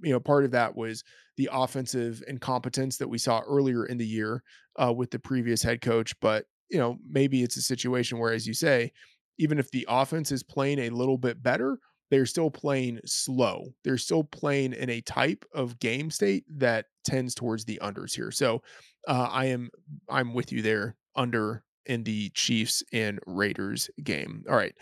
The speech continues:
Sunday Night Football. We have on the road, the Ravens, uh, and the Ravens coming off of Thursday Night Football, so they have some extra rest here. Raiders on the road, four-point favorites playing the Chargers.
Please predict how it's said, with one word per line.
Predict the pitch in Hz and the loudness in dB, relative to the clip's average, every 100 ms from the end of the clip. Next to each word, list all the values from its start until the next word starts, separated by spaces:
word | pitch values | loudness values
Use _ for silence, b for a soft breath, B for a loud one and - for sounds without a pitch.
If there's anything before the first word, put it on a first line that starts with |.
| B B B B - | B B B B 2
Sunday | - 156 143 | 8 10 12
Night | 127 117 | 10 4
Football. | 120 98 - - - | -2 -6 -8 -8 -4
We | 123 | -2
have | - 120 117 113 - _ - | 4 6 4 0 -12 _ 0
on | 131 151 165 156 | 4 4 2 0
the | 143 | 2
road, | 131 117 117 127 123 _ _ - | 6 6 4 2 -4 _ _ -6
the | 139 123 | 0 2
Ravens, | 113 127 131 117 107 113 - - _ _ - | 4 4 4 2 -4 -6 -8 -8 _ _ -2
uh, | 120 104 87 - - | 0 0 -2 -6 -6
and | 131 | 0
the | 127 | 4
Ravens | 160 151 123 | 4 4 0
coming | - 139 123 - | -2 -2 -2 -2
off | 127 135 | 0 0
of | 120 - | -2 0
Thursday | 143 131 123 | 0 2 0
Night | 107 101 | -4 -4
Football, | 113 110 110 | -6 -4 -4
so | - | -2
they | 117 117 | -2 0
have | 110 | -2
some | - 107 | -4 -4
extra | 110 - - | -4 -4 -4
rest | 104 110 - | -2 -2 -2
here. | 110 110 - B B B | -2 -4 -8 B B B
Raiders | - 139 135 127 - | 6 8 8 4 0
on | 131 131 | 0 0
the | 127 | 0
road, | 120 117 117 120 117 _ _ - - | 2 2 0 -2 -10 _ _ -8 0
four-point | 143 143 - 135 139 131 - | 4 4 0 -4 -2 -4 -8
favorites | - 135 123 127 120 117 - - - | -8 -2 -2 -2 -4 -4 -8 -10 -14
playing | - 135 131 131 123 | -4 0 0 -2 -6
the | 127 123 | -4 -4
Chargers. | 123 - 156 151 135 127 123 117 | -2 2 4 2 2 0 0 -4